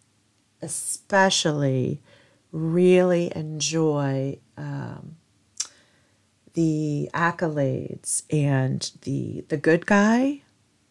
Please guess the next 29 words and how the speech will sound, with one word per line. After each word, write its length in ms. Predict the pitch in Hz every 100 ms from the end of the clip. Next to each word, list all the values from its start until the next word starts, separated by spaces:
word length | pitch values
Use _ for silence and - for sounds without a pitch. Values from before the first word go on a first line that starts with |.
| -
kind 420 | - 226 254 262
of 460 | 269 262 262 254 - - - _ _ _ _ _
ideal. 600 | - 226 233 240 240 262 - _ _ _ _ - - _ _ -
This 200 | 196 -
is 100 | 180
certainly 800 | - 165 - 165 156 151 156 -
something 440 | - - 175 175 170
that 140 | 156
I'm 120 | 156
going 260 | 156 156 151
to 80 | 147
learn 560 | 147 147 139 135 151 -
more 260 | 165 156 147
and 100 | 147
more 180 | 143
over 260 | 139 135 131
time, 440 | - 151 147 143
that 260 | 135 135 - - - - _ _ _ _ _ _
his 560 | _ - 180 165 160 -
appearance 720 | 156 - 175 170 143 135 -
and 120 | 151
how 160 | 156 160
he 120 | 151
appears 840 | 147 - 180 170 156 151 - - _ _
to 340 | - - 170
everyone 480 | 151 156 160 151 147
on 140 | 147 147
the 100 | 147
outside, 960 | 147 143 - 170 185 185 139 135 139